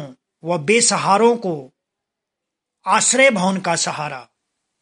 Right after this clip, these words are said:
नमस्कार, मैं बिहार मोबाइल बानी के लिए सामुदायिक संवाददाता लोकप्रिय राजेश। कोल्ड वेव में सदर अस्पताल परिसर में स्थित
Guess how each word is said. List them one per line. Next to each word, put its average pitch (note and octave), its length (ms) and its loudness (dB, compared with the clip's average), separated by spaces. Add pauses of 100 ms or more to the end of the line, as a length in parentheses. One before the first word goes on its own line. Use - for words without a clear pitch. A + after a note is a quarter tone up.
(480)
नमस्कार, E3 600 -2
मैं D#3 240 -8
बिहार D3+ 360 -4
मोबाइल D3+ 420 -4
बानी D3 340 -6
के E3+ 140 -10
लिए F3 160 -4
सामुदायिक E3+ 500 -4
संवाददाता E3+ 520 -6
लोकप्रिय E3+ 400 -8
राजेश। E3+ 540 -6 (440)
कोल्ड F3+ 300 0
वेव F3 320 -4
में F#3 120 -4
सदर F3+ 280 -4
अस्पताल F3+ 400 -6
परिसर F#3 400 -8
में F#3 280 -6
स्थित - 540 -10